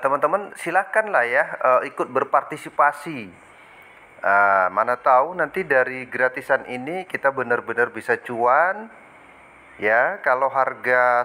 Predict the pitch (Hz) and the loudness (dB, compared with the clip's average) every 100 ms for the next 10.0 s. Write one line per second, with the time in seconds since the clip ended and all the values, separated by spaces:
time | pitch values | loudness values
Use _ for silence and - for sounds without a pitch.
0 | - 160 147 - 147 170 214 139 147 139 | -2 -2 -2 -2 0 2 2 2 0 0
1 | 123 127 123 139 127 131 135 180 165 - | 0 -4 -2 -2 0 2 0 2 0 2
2 | 131 123 165 160 120 117 117 113 110 - | 0 2 2 2 0 0 0 2 0 -2
3 | - 117 107 101 170 190 180 151 123 117 | -12 -10 -10 -6 -4 0 0 0 2 4
4 | 113 123 123 - 120 120 123 180 180 185 | 4 0 -12 -4 0 0 -2 -4 -2 -6
5 | - - - - - - - - - 120 | -8 -20 -18 -16 -16 -18 -20 -20 -8 0
6 | 113 110 - 135 - 131 123 - - - | 2 2 0 -2 -2 -4 -4 -6 -20 -6
7 | 143 127 135 127 135 - 135 131 131 - | -4 -2 -2 -4 -4 0 2 2 -2 -4
8 | 202 202 185 143 131 123 117 113 135 - | 0 0 0 -2 0 2 2 0 -4 -10
9 | 123 113 117 - 117 113 110 110 - 120 | -12 -8 -8 -4 -4 -2 2 0 0 -6